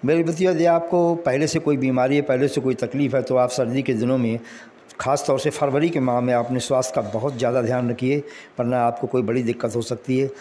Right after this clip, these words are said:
साल के मध्य में आपको अपने स्वास्थ्य का भी ध्यान रखना पड़ेगा, क्योंकि जून का महीना आपके स्वास्थ्य के लिए उपयुक्त नहीं है। इस समय आपको खान पान में विशेष ध्यान देना होगा,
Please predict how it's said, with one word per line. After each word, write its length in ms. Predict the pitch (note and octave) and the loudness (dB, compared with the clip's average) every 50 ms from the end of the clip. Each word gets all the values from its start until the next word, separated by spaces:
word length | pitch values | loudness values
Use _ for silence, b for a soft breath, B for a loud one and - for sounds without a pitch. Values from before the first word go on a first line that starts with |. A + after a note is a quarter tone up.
| B B B | B B B
साल 260 | B - D#3 D#3+ E3+ | B 0 0 2 2
के 100 | E3+ F3+ | 2 0
मध्य 240 | E3+ E3 E3+ D#3+ F3 | 0 0 -2 -2 0
में 140 | E3+ E3+ E3 | 0 2 2
आपको 300 | D#3+ D3+ D#3 D#3 - D3+ | 2 2 2 0 0 -2
अपने 160 | C#3 - D3 C#3 | -2 -2 -2 -2
स्वास्थ्य 340 | - - C#3 C#3 C#3 - - | 0 0 0 0 0 0 0
का 60 | D3 C3+ C3 B2+ B2+ - B B B B B | 0 2 2 0 -2 -6 B B B B B
भी 100 | C#3+ C#3+ | -2 0
ध्यान 240 | B2+ C3+ C3+ C#3 B2+ | 0 0 0 0 0
रखना 260 | B2 - C3 C3 B2 | -2 -2 -2 -2 -2
पड़ेगा, 340 | A2+ - B2 B2 B2 C3+ C3+ | -2 0 0 0 2 0 0
क्योंकि 300 | C3+ - C3+ C3+ C3 B2 | 0 -2 -2 -2 -2 -2
जून 260 | A2+ A#2+ B2+ D3 C#3+ | 0 0 0 0 0
का 100 | B2+ C3+ | 0 0
महीना 300 | B2 B2 B2 B2 C3 B2 | 0 0 0 0 0 0
आपके 200 | A#2+ A#2 - C3+ | -2 -2 -2 -2
स्वास्थ्य 340 | - - C3 B2 B2+ - - | -2 0 0 0 0 0 -2
के 60 | C3+ | 0
लिए 80 | B2+ C3 | 0 0
उपयुक्त 340 | B2 B2 - B2+ B2 - | 0 0 -2 -2 -2 -2
नहीं 240 | C3 A#2+ A#2+ B2 B2+ | -2 -2 0 0 0
है। 160 | B2+ D3 D3+ - B B B B B B B B - | 0 -2 -4 -6 B B B B B B B B -4
इस 160 | C3+ - - | -4 -2 -2
समय 200 | E3 D#3 E3 E3 | -2 2 2 4
आपको 240 | D#3 D3+ D#3 - D3+ | 4 2 2 0 -2
खान 280 | - - D3 D#3 D3 | 0 0 0 0 0
पान 160 | C#3 C3+ C#3 | 0 0 0
में 120 | C#3+ C#3 B2 | 0 0 0
विशेष 240 | A#2 A#2 C#3 D3 A#2+ | -2 0 -2 -2 0
ध्यान 240 | A2+ B2 B2+ C3 | 0 -2 0 0
देना 200 | B2+ B2 B2 B2 | 0 0 2 2
होगा, 360 | A#2+ A#2+ A#2+ B2 C3+ D3 D3+ | 2 2 2 2 2 0 0